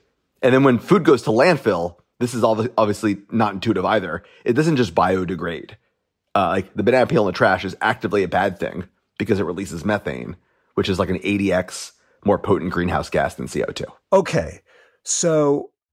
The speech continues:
Speaker 2: you got the call from Harry. When do you decide that you're in, that you're gonna get back in, start another company?
Speaker 1: Oh, like, literally two hours later. Uh, again, like, this is the, my, my instincts are pretty strong, and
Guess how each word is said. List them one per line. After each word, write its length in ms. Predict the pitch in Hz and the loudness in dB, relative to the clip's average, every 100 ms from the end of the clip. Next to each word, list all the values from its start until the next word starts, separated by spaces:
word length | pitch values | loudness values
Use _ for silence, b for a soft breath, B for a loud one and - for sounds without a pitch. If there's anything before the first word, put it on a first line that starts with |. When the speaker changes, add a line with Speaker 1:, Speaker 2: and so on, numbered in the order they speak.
| _ | _
Speaker 2:
you 160 | - 131 | -6 0
got 180 | 139 160 | 0 0
the 60 | |
call 220 | 156 160 143 | 2 2 2
from 220 | 143 123 | 0 -4
Harry. 560 | 98 95 92 92 101 - _ _ | -2 -2 -2 -4 -10 -18 _ _
When 260 | 135 170 | 2 2
do 60 | 208 | 4
you 80 | 233 | 0
decide 320 | 196 196 185 | 0 0 0
that 120 | 175 | 0
you're 180 | 147 131 | 0 0
in, 260 | 123 76 - _ | 0 -2 -12 _
that 140 | 123 110 | -6 -2
you're 120 | 127 | -2
gonna 340 | 104 113 101 - - | 0 2 0 -2 -2
get 140 | 131 | 0
back 260 | 113 101 - | 2 0 0
in, 280 | 101 90 90 _ _ _ _ | -2 -2 -6 _ _ _ _
start 240 | - 98 | -2 -2
another 180 | 87 82 | -2 -6
company? 380 | - - - 90 _ | -10 -12 -12 -16 _
Speaker 1:
Oh, 80 | 190 | 2
like, 200 | 151 156 | 2 4
literally 260 | 170 196 | 4 4
two 200 | 143 185 | 4 4
hours 260 | 131 110 101 | 4 4 0
later. 260 | 98 - - _ | -6 -8 -18 _
Uh, 400 | 131 127 104 92 90 | 2 2 0 -2 -4
again, 240 | - 117 113 | -2 0 2
like, 120 | 110 | 0
this 140 | 131 139 | -2 -2
is 120 | 117 | -2
the, 360 | 127 110 98 b b b b | -2 -2 -4 b b b b
my, 260 | - 113 113 | 0 0 2
my 180 | 120 120 | 0 0
instincts 640 | 131 151 - 131 113 - | 0 -2 0 0 0 -4
are 140 | - 107 | 0 0
pretty 420 | - - 147 110 | -2 -4 -2 -2
strong, 480 | - 98 73 69 80 | 0 -2 -2 -4 -6
and 520 | 80 87 85 82 85 | -4 -4 -4 -6 -10